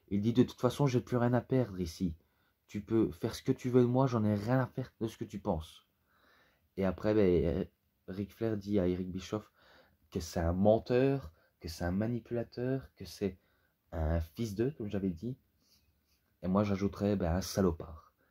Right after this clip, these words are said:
Et après, lui dire : « Fire me ! Fire me !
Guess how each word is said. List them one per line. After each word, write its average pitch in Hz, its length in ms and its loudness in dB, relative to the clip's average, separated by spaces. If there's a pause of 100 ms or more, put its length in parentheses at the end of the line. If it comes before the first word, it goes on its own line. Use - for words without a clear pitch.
(200)
Et - 60 -4
après, 95 220 -2
lui 95 80 0
dire : « 98 240 -4 (440)
Fire 208 440 8
me ! 160 300 2 (420)
Fire 233 440 10
me ! 151 300 4